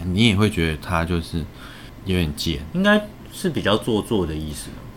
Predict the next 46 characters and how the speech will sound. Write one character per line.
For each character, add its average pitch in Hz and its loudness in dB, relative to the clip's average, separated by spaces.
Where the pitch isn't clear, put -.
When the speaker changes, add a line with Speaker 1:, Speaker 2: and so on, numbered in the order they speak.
Speaker 1:
Maybe， 104 4
就 131 6
是 90 0
可 92 4
能， 85 2
就 107 2
是 101 4
她 104 4
的 98 4
表 80 2
达 76 0
跟 90 4
你 82 0
知 98 0
道 95 8
的 82 4
讯 92 4
息 78 0
是 80 2
有 76 4
落 82 2
差 71 0
的 - -8
这 98 0
样 76 0
子。 73 -12
Speaker 2:
嗯， 90 -6
嗯。 78 -8
Speaker 1:
然 92 4
后 113 8
在 113 4
你 87 4
出 101 2
了 90 4
社 87 2
会 85 2
之 - -6
后， 78 -2
你 80 -2
有 85 2
遇 82 2
到 78 2
像 78 0
这 - -2
样 73 -2
子， - -14